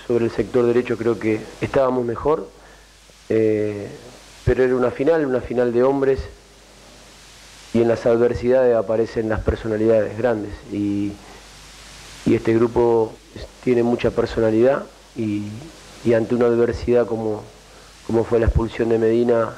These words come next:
el equipo, eh, siguió intentando, no se retrasó, con un jugador menos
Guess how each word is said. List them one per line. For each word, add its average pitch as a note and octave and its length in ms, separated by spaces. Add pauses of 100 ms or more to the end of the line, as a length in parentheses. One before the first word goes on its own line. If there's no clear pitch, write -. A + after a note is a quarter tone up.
(100)
el G#2 100
equipo, G#2 640 (840)
eh, G#2 520 (960)
siguió C3 320
intentando, C3+ 800 (240)
no C#3 120
se C3+ 140
retrasó, B2 680 (640)
con B2 120
un C3 100
jugador B2 340
menos B2+ 340